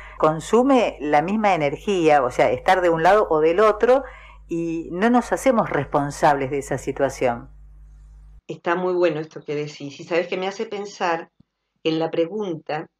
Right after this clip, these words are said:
Speaker 2: hay un implícito que yo no tuve en cuenta, que es, pareciera ser que el en-,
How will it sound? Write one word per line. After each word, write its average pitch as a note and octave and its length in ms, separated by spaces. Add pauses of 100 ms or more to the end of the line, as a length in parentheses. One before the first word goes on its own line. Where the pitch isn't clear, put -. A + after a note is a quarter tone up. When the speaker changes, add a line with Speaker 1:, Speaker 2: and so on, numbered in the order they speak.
(140)
Speaker 2:
hay F#3+ 180
un G#3+ 80
implícito D#3+ 960 (540)
que D3+ 200
yo D#3+ 220
no D#3+ 160
tuve D#3+ 220
en D#3+ 100
cuenta, D#3 520
que E3+ 360
es, - 260 (600)
pareciera E3+ 400
ser D#3+ 280
que D#3 60
el D3+ 120
en-, D#3 220